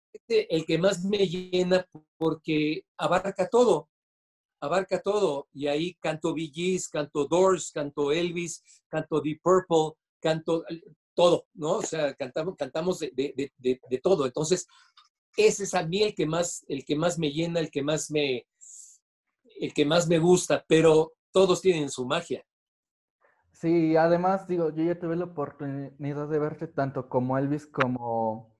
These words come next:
Speaker 2: Héctor and the Classics, y los dos, la verdad es de que me gustaron mucho, este. De hecho, fue un acercamiento que tuve gracias a mi señor padre que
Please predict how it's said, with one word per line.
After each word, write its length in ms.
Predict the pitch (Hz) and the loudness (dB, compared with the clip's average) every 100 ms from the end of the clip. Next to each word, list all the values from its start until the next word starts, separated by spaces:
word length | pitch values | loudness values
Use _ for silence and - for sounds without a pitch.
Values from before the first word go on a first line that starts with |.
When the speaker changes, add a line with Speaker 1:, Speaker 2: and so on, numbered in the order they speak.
| _ _ - _ | _ _ -20 _
Speaker 2:
Héctor 460 | 135 143 147 156 151 | -2 -2 0 0 0
and 120 | 131 | -4
the 80 | 123 | -2
Classics, 540 | 139 139 196 220 - _ _ _ - | 0 0 -2 -6 -8 _ _ _ -2
y 200 | 156 160 | 4 6
los 260 | 151 143 | 6 4
dos, 260 | 147 151 151 | 4 0 0
la 160 | 160 151 | 0 2
verdad 300 | 131 135 135 | 2 0 -2
es 160 | 139 | -6
de 120 | 143 | -8
que 160 | 123 92 - | -8 -12 -12
me 240 | 139 139 131 | -4 -2 0
gustaron 460 | 123 143 139 127 | -2 0 0 0
mucho, 460 | 123 135 139 98 95 | -2 -6 -8 -12 -8
este. 320 | 110 - 104 - | -8 -8 -12 -8
De 200 | 135 143 | 0 0
hecho, 340 | 143 147 135 | 0 -6 -4
fue 380 | 151 143 143 156 _ _ _ - | -2 0 0 -4 _ _ _ -4
un 100 | 160 | -2
acercamiento 580 | 156 151 139 139 139 143 | -2 -2 -4 -2 -2 -6
que 100 | - | -6
tuve 240 | 139 131 | -2 0
gracias 440 | 127 131 139 127 120 | 0 -4 -6 -8 -4
a 80 | |
mi 320 | 113 113 113 123 | -2 -2 -4 -2
señor 480 | 143 139 151 143 | 2 6 6 6
padre 380 | - 151 143 131 | 8 8 8 6
que 340 | 127 113 113 | 0 0 0